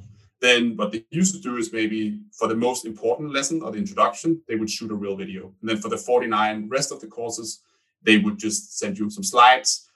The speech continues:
or some text articles to read. That can now be turned into video. And that's incredibly useful, um, if you're an employee and you have to consume this content. Videos is way more effective. And to give you an example of that, we work with one of the biggest fast food companies in the world, for example. They have a lot of employees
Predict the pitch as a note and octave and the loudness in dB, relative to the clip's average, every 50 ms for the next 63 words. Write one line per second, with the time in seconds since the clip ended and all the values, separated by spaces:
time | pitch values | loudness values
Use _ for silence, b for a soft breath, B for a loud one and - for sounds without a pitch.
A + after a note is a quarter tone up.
0 | b b - F#2+ F#2+ G#2+ G#2 - - A#2 A2 A2 - - - - D#3 - - - | b b -10 -6 -4 -4 -4 -2 0 0 0 0 -2 -10 -4 0 0 0 0 -4
1 | - G#2 F#2+ - - F#2+ F#2+ F#2 F#2 - - - - B B B B B B _ | -10 -12 -12 -12 -12 -10 -10 -10 -10 -10 -14 -18 -18 B B B B B B _
2 | - - D#3+ B2+ - - C#3+ B2+ A#2 B2+ F3 G3+ - - A#2 G#2+ G#2 F#2+ G2+ G2 | 6 6 6 8 6 4 0 2 4 2 2 2 -4 -4 -4 -2 -2 -4 -4 -6
3 | G2 F#2 F#2+ F#2+ - - - _ - - G#2+ G#2 G2 G2 - - A2+ A2 - - | -8 -8 -8 -8 -10 -12 -16 _ -6 -2 2 2 2 2 0 -4 -8 -8 -4 -2
4 | C#3 C3 B2+ A2 A2 G2+ G2+ G#2 G2 - - - G2+ G2+ G2 F#2+ - _ - - | -2 0 0 0 -2 -2 -2 -4 -8 -8 -10 -10 -10 -10 -10 -12 -14 _ -12 -12
5 | G#2 - _ - F#2+ F2+ E2+ E2+ F2 E2+ E2+ F2 - G#2+ A2 - G#2+ G2 G2 F#2+ | -12 -10 _ -6 -6 -6 -6 -8 -14 -16 -18 -14 -10 -8 -8 -6 -4 -2 -2 -2
6 | F#2+ F#2+ G2 G2 G#2+ B2 C#3 D3+ C3 A2 G#2 G2 F#2+ - - - G#2 - - G#2+ | -2 -2 -4 -4 -4 -4 -4 -4 -4 -4 -6 -6 -8 -10 -10 -12 -12 -8 -4 -4
7 | G#2+ - - - - F#2 F2+ - - - G2 F#2+ - - - - A#2 A#2 A#2 A2+ | -4 -4 -4 -10 -10 -12 -12 -12 -12 -16 -16 -16 -16 -18 -10 -4 -2 0 2 4
8 | A2+ A2 G#2 G#2 G#2 - - G#2+ A2 G#2+ G#2+ G#2 F#2+ F#2+ F#2+ C3+ C3+ C3+ - D3+ | 4 2 2 0 -6 -10 -6 -2 0 0 0 0 -4 -4 -2 -2 -2 -2 -2 -4
9 | C#3 C#3 - - - B B B B B B G3+ F#3+ G3 F#3+ E3+ - - G#2+ G2+ | -4 -4 -6 -12 -18 B B B B B B -4 -2 2 2 2 2 2 -2 -2
10 | G2 G2 - - A#2 A2+ G#2 A#2 A2 G2+ A2+ A2+ A2 G#2+ G#2 - _ _ _ _ | 0 0 0 2 2 0 2 0 -2 -2 0 -2 -2 -2 -4 -6 _ _ _ _
11 | _ _ _ _ _ _ _ _ _ _ _ _ _ - G2+ F#2+ G2+ F#2+ F#2+ G2 | _ _ _ _ _ _ _ _ _ _ _ _ _ -4 2 4 4 4 4 2
12 | - - F#2 F#2 F#2 - F#2+ - G2 F#2+ F#2 F2+ - - _ _ - G#2+ G#2 G#2 | -6 -6 -8 -8 -8 -8 -8 -8 -8 -6 -6 -8 -10 -12 _ _ 2 2 2 2
13 | - - A2 A2 A2+ G#2+ G#2 G2 G#2+ G#2 G#2 G#2+ G#2 G#2+ G#2+ A2 A2+ A2 A#2+ A2+ | 0 -6 -10 -4 -2 0 0 0 0 -2 -2 -4 -2 -2 0 0 0 -2 -2 -4
14 | A2+ - B2 - - A2+ A2+ - - A#2+ A2+ A2 A2 A2 A2 A2 G2+ A2+ A2 G#2+ | -4 -4 -4 -2 -2 -2 -2 0 0 0 2 2 2 2 2 2 0 0 -2 0
15 | A2 A2 G#2+ A2 A2 A2 G#2+ - - - b | -2 -2 -2 -2 -2 0 2 2 2 2 b